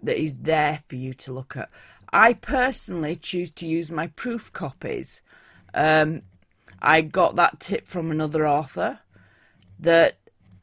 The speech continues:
if a, a book looks like it's already been handled and opened and flicked through,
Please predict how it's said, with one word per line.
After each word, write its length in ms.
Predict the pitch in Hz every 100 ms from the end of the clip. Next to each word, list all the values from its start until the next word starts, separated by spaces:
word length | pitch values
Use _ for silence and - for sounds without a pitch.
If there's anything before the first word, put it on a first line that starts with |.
| _ _ _ _ -
if 280 | 202 214 220
a, 200 | 190 185
a 80 | 170
book 300 | 160 190 -
looks 220 | - -
like 220 | 180 175
it's 140 | 151 185
already 240 | 180 160
been 220 | 160 160
handled 640 | 175 180 180 175 180 180
and 120 | 156 151
opened 600 | 156 170 - 175 160 151
and 180 | 139
flicked 420 | 135 180 - - -
through, 420 | 147 131 131